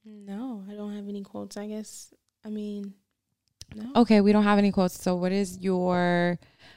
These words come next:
Speaker 2: um, I don't know, let's just, maybe your, what would you tell, a letter to your future self, what would you tell,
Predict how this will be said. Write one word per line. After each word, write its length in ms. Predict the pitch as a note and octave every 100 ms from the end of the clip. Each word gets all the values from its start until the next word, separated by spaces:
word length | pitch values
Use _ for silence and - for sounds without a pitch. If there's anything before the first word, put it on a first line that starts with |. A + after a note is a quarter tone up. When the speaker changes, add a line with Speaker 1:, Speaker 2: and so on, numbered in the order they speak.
| _ _
Speaker 2:
um, 600 | F3+ F3+ F3 F3 F3 F3 -
I 120 | G#3+
don't 120 | G#3
know, 160 | F3 F3
let's 260 | F3+ F#3+ -
just, 300 | G#3+ - - -
maybe 320 | F#3+ G3 G3
your, 500 | G3 F#3+ F#3 F3+ F#3 F#3 F3
what 200 | G3+ A3+
would 200 | C#4 A#3+
you 160 | D4 D4
tell, 720 | - D4 D4+ B3+ G3 G#3 A3+ - _ _ _ _ _ _
a 80 | G3
letter 400 | F3 F3+ F#3 G3+
to 160 | G#3 G#3
your 200 | G3+ G3+
future 360 | - G3 - G3+
self, 420 | G3 F#3 - -
what 300 | G3 G3+ A3
would 240 | A#3 A3
you 120 | A3+ A3
tell, 520 | - G3 F#3 F#3